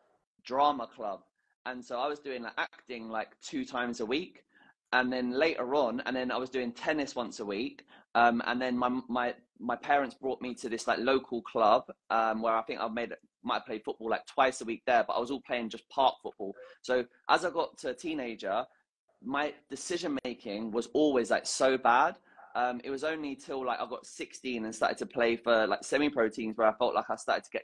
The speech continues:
coached properly. But I look back at it and I was so pissed off at my mum for taking me to the drama club. Yeah, and I, and <laughs> wasting money on the tennis lessons.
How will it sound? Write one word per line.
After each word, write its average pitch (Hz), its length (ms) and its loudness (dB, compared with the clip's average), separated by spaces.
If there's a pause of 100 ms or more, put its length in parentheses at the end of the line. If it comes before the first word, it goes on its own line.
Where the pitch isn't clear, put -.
coached - 260 -2
properly. 95 500 -6 (340)
But 135 180 10 (320)
I 170 80 8
look 175 240 0
back 202 220 -4
at - 80 -16
it 117 240 -6 (280)
and 151 100 -4
I 156 40 -2
was 147 160 -6
so 165 280 -6
pissed 160 320 -10
off 151 160 -8
at 135 60 -12
my 127 120 -6
mum 135 420 -2 (240)
for 139 100 -8
taking 143 380 -6
me 139 140 -4
to 147 80 -8
the 127 80 -6
drama 160 360 2
club. 98 380 -6
Yeah, 196 640 2
and 160 100 -6
I, 185 180 0
and 156 140 -6
<laughs> 151 40 -8
wasting 196 340 -8
money 196 260 -2
on 185 80 -8
the 165 80 -8
tennis 220 480 -8
lessons. 104 580 -12